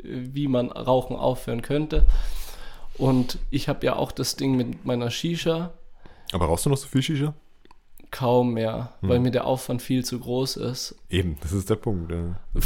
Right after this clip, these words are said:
Speaker 1: Vielleicht ist das auch eine Variante, vielleicht schenkt man dir mal zum Geburtstag, auch wenn du nicht, besonders weil du nicht willst, eine Shisha.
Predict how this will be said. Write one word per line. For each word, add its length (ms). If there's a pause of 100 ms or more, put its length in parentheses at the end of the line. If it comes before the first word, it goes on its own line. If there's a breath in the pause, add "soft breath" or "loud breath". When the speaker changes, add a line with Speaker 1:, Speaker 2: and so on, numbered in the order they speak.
(120)
Speaker 1:
Vielleicht 380
ist 160
das 140
auch 120
eine 140 (220)
Variante, 680
vielleicht 360
schenkt 220
man 160
dir 80
mal 220
zum 220 (160 loud breath)
Geburtstag, 540
auch 220
wenn 140
du 80
nicht, 280
besonders 540
weil 180
du 80
nicht 280
willst, 320 (360 loud breath)
eine 300 (140)
Shisha. 640